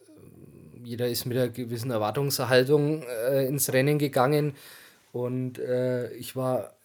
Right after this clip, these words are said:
etwas, ich weiß nicht, ob ich sagen soll, e-, en-, enttäuscht oder entsetzt über das Ergebnis, äh, weil so das einzige Positive, was ich aus der ganzen Aktion sehen konnte, war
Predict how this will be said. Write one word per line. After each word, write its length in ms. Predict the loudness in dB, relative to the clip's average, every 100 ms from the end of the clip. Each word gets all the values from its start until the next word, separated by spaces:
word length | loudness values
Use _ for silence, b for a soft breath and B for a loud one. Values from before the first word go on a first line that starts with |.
| -18 -20 _
etwas, 680 | -8 -4 -2 -2 -2 -6 -10 _ _ _ _ _ -6
ich 120 | 2
weiß 220 | 2 4
nicht, 100 | 2
ob 100 | 2
ich 100 | 2
sagen 240 | 0 0
soll, 300 | 0 0 -2 -2
e-, 160 | -4 -4
en-, 360 | -6 -6 -14 -14 -6
enttäuscht 580 | -6 0 4 4 4 0
oder 180 | 0 0
entsetzt 680 | -2 -4 -2 -2 -2 -6
über 200 | -4 -2
das 180 | 0 0
Ergebnis, 720 | -2 -4 -6 -6 -6 -6 -10 _ B B B B B B B -10
äh, 80 |
weil 920 | -6 -4 -4 -4 -4 -2 0 0 -4 -8
so 460 | -8 -4 -4 -4 -8 _ _ -20 _ -18
das 160 | -10 -8
einzige 500 | -2 -2 0 0 0
Positive, 640 | 0 -2 0 -2 -4 -4 -2
was 140 | -2
ich 360 | -4 -12 -14 -20 _ -20 -12
aus 240 | -6 -4
der 120 | 0 2
ganzen 320 | 2 0 -2
Aktion 920 | -4 -2 -2 0 -2 -8 -12 -14 -14
sehen 320 | -8 -2 -2 0
konnte, 340 | -2 0 2
war 220 | 6 4